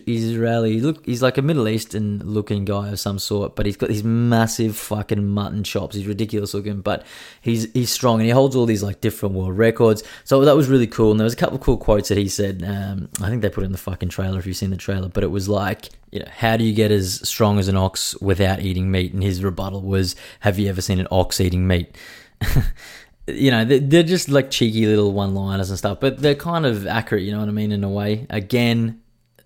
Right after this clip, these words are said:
don't shoot me, carnivores. I just like to, I'm aware we like to fucking cover everything. And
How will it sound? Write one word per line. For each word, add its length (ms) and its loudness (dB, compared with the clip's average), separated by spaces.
don't 200 0
shoot 280 -2
me, 80 -4
carnivores. 720 -2
I 100 -8
just 240 -6
like 180 -4
to, 80 -12
I'm 140 0
aware 420 2
we 120 -2
like 160 -4
to 60 -12
fucking 360 -2
cover 420 2
everything. 440 0
And 520 2